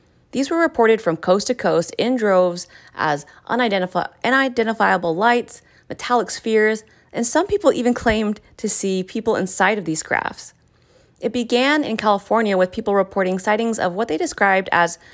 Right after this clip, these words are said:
mysterious large dirigibles. Now, dirigibles were invented quite a few years before this, so I would imagine most people would know if they were looking at a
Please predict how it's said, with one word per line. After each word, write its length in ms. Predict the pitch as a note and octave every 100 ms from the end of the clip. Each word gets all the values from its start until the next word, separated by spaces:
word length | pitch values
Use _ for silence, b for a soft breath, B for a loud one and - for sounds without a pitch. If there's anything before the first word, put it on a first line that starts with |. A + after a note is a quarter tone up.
| B
mysterious 640 | G3+ - B3+ C#4 C#4+ C#4
large 400 | G#3+ G3 F#3 F#3
dirigibles. 720 | - E3 A#3 G3+ - D#2 - - b b b b b b
Now, 140 | A3 A3
dirigibles 680 | A3+ E4+ C#4+ C4+ B3+ B3+ - b b b b -
were 200 | F#3 G#3
invented 440 | G#3 F#3+ F3 E3+ -
quite 180 | E3+
a 40 | E3+
few 160 | F3+
years 220 | F3 E3 G#3
before 280 | G3 D3+
this, 240 | D3 D3+ -
so 220 | G#3 F#3
I 160 | - G#3
would 120 | B3+
imagine 400 | A#3 G#3 G#3 F#3+
most 180 | G#3 G#3+
people 240 | G#3 G3
would 120 | F3+
know 300 | E3 D#3+ D#3+
if 160 | - D#3+
they 100 | D3+
were 100 | D3
looking 300 | D3 D3+ D#3
at 140 | - C3
a 220 | C3